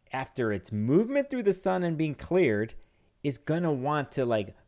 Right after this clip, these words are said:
push away what's not real and, and take and save what is of worth. And, and so, again, it's happening around this time, and it will happen during the rest of the retrograde.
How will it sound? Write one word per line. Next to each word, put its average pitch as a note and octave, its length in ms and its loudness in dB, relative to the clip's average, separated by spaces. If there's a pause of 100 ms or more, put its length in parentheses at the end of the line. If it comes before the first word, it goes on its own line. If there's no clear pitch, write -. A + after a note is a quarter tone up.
push - 320 0
away C3+ 420 2
what's C3 320 -4
not A2+ 260 -2
real E3+ 440 0 (320)
and, A#2+ 160 -8
and A#2+ 240 -6 (160)
take C#3+ 340 0
and G#2+ 160 -6
save C3 480 0 (320)
what B2 380 0
is A2 340 -2
of A2 180 -4
worth. G2 640 -2 (440)
And, C#3 280 0
and C#3+ 280 -2
so, C#3 420 2 (100)
again, C3 460 -2
it's C3+ 200 -8
happening F3 520 -2
around D3+ 300 -4
this C#3+ 180 -6
time, D3 460 -6
and B2+ 80 -6
it B2 100 -6
will A#2+ 120 -6
happen C3+ 400 -6
during D#3 260 -4
the C#3 80 -4
rest C3+ 280 -2
of C3 80 -4
the A#2+ 100 -4
retrograde. G2 800 -2